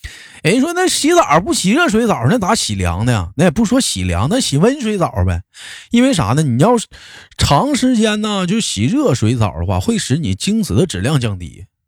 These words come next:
啊。降低之后呢，那我就不多说了。而且呢，你大量的饮酒呢、抽烟也不好，会影响肝脏。研究不表明啊，这样会损伤精子的质量，对你就生，生宝宝啥的呢，能力会下降。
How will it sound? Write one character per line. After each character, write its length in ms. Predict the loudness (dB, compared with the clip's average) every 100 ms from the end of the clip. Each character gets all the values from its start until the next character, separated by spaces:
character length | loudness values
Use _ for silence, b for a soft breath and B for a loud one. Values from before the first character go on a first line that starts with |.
| _ -6
啊。 300 | -2 -2 -6 _ B B 0
降 200 | 2 2
低 200 | 0 2
之 120 | 2
后 220 | 2 0
呢， 220 | 0 -2
那 180 | 0 0
我 160 | 0 0
就 100 | 0
不 140 | 0
多 160 | 0 0
说 240 | 0 -4
了。 120 | -8 -12 _ -20 B B
而 180 | 0 2
且 120 | 0
呢， 120 | 0
你 100 | 0
大 280 | 0 2 2
量 200 | 0 0
的 80 | 0
饮 960 | 0 -4 _ _ _ _ -2 0 2
酒 300 | 0 -4 -4
呢、 160 | 0 0
抽 260 | 2 0 2
烟 220 | 0 -2
也 120 | -6
不 180 | -2 -2
好， 240 | -2 -6 -12
会 180 | -2 0
影 160 | 0 -2
响 240 | -6 -2
肝 240 | -2 0
脏。 220 | 0 -2 -4 _ B B B
研 280 | 2 2
究 240 | 2 2 4
不 200 | 2 0
表 260 | 0 -2
明 220 | -2 -4 -2
啊， 240 | 0 -2
这 140 | -2 -2
样 180 | -2
会 460 | -2 0 2 2 -2 _
损 340 | -4 -2 0
伤 220 | 2 2
精 200 | 0 -2
子 140 | -2 0
的 100 | -2
质 180 | -4 -6
量， 280 | -4 -4 -6 _ _
对 120 | -2 -2
你 140 | -2
就 140 | -4
生， 420 | -2 -4 -6 -8 -8
生 240 | -4 -2
宝 220 | -2 -2
宝 120 | -2
啥 220 | -2 -4 -4
的 100 | -4
呢， 120 | -4
能 260 | -4 -2 0
力 120 | 0
会 100 | -2
下 180 | -4 -4
降。 220 | -4